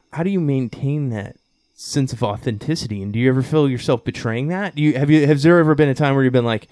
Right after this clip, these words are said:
"Uh, let my ego get a little hold of me then," or, or, you know, or, "I feel like my direction in my art is going in a different way than I wanted it to"?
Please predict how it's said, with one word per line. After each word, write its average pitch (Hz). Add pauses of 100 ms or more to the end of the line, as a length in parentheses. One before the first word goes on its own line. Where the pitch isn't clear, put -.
(560)
"Uh, 135
let 131
my 123
ego 117
get 107
a 107
little 107
hold 110
of 104
me 101
then," 101
or, 101
or, 107
you 120
know, 117
or, 117
"I 131
feel 170
like 139
my 120
direction 113
in 110
my 104
art 104
is 101
going 107
in 101
a 98
different 92
way 104
than 98
I 95
wanted 95
it 92
to"? -